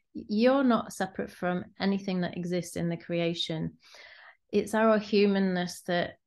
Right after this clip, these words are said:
makes us perceive ourselves as separate from others, from, from the things that we desire. But ultimately, at an energetic level,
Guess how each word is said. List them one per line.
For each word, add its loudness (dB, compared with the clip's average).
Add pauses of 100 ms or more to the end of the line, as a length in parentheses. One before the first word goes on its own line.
(480)
makes 0
us 0
perceive -4
ourselves -2
as -8
separate -4 (260)
from -2
others, -2
from, -4
from -4
the -8
things -4
that -6
we 0
desire. -2 (640)
But 0
ultimately, 2
at -4
an -2
energetic -2
level, 0